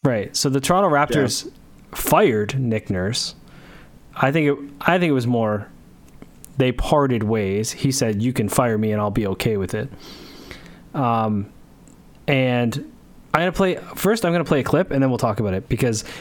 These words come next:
Speaker 1: this clip I think is, like, super telling, um, about kinda what went down, and then we'll get into it. So, yeah, here's Masai's post, uh, or after season, post season pre-, I don't wanna say post season 'cause it's the playoffs, but you know what I mean. Presser.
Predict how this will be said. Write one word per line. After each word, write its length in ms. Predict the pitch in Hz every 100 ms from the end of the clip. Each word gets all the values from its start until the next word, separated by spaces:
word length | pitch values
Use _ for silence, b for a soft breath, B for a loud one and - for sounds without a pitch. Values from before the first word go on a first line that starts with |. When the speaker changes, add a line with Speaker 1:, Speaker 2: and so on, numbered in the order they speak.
| B 127
Speaker 1:
this 180 | 165
clip 240 | - 190 160
I 80 | 127
think 240 | 139 123
is, 160 | 113 110
like, 180 | 104 -
super 300 | - 127 127
telling, 400 | 117 123 190 - B B B B B - 135
um, 540 | 117 113 110 107 123 - - -
about 280 | 135 131 127
kinda 220 | 139 127
what 160 | 123 120
went 160 | 110
down, 340 | 120 147 185 214
and 180 | 127 120
then 300 | 113 107 - -
we'll 120 | 123 110
get 100 | 101
into 140 | 92
it. 120 | -
So, 200 | - 95 - - -
yeah, 240 | 160 139
here's 220 | 131 185
Masai's 480 | 165 - 147 139 135
post, 680 | - - 123 - - - 190
uh, 320 | 117 110 110 113
or 240 | 113 110
after 320 | 123 127 117
season, 260 | - 113 110
post 220 | - 107
season 260 | 117 107 104
pre-, 140 | 110
I 40 | -
don't 380 | - - -
wanna 140 | - 180
say 80 | -
post 260 | 127 127
season 200 | 160 160
'cause 100 | 143
it's 80 | 107
the 60 | 104
playoffs, 300 | 117 95 -
but 80 | 143
you 80 |
know 40 | 151
what 120 | 139
I 20 |
mean. 220 | 113 95 - B B B B B
Presser. 360 | - 123 -